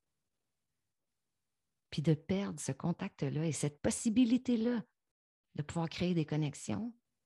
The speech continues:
via le web. Pendant longtemps, pendant longtemps, j'ai été challengée par les médias sociaux.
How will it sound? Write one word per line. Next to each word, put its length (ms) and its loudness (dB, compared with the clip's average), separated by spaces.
via 280 0
le 60 0
web. 400 -2
Pendant 220 2
longtemps, 540 2
pendant 240 0
longtemps, 460 2
j'ai 120 0
été 220 -4
challengée 440 0
par 140 -6
les 80 0
médias 280 -2
sociaux. 440 -8